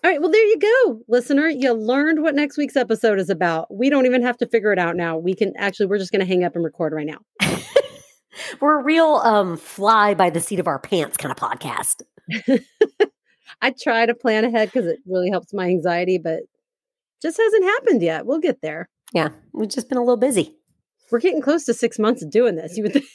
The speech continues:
Speaker 1: <laughs> No, no, no, no, no. We launched, I think, in July. So July, August,
Speaker 2: Yeah.
Speaker 1: September, October.
Speaker 2: But we've been doing it for six months because the first, like, fifteen episodes, we decided to scratch it and start over from scratch. <laughs>
Speaker 1: It's true. We started recording back in May.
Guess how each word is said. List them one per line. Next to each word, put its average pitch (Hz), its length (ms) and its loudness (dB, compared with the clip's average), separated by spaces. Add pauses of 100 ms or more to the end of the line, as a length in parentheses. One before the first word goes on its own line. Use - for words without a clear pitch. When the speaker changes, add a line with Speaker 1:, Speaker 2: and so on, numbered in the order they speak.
(200)
Speaker 1:
<laughs> - 340 0 (1900)
No, 320 120 4
no, 330 100 4
no, 320 80 2
no, 302 140 2
no. 277 180 2
We 269 140 0
launched, 262 340 -2
I 247 80 0
think, 247 180 0
in 226 100 2
July. 180 380 -2
So 165 120 -10
July, 160 440 -8
August, 190 240 -12
Speaker 2:
Yeah. 214 180 2
Speaker 1:
September, 180 200 -10
October. 170 340 -16
Speaker 2:
But 226 100 4
we've 277 120 0
been 247 140 0
doing 392 220 4
it 269 60 -2
for 240 60 -2
six - 260 -2
months 196 220 0
because 202 220 -4
the 190 80 -8
first, 214 240 -2
like, 175 100 -8 (100)
fifteen 269 380 2
episodes, 175 460 0
we 180 100 -6
decided 160 460 0
to 165 80 -4
scratch 180 360 0
it 190 40 -4
and 165 100 -4
start 180 220 2
over 151 160 0
from 127 120 -8
scratch. - 420 -2
<laughs> - 60 -18
Speaker 1:
It's - 460 0
true. 262 280 2 (320)
We 254 80 0
started 262 280 0
recording 247 400 0
back 185 200 -2
in 180 140 -2
May. 175 320 -2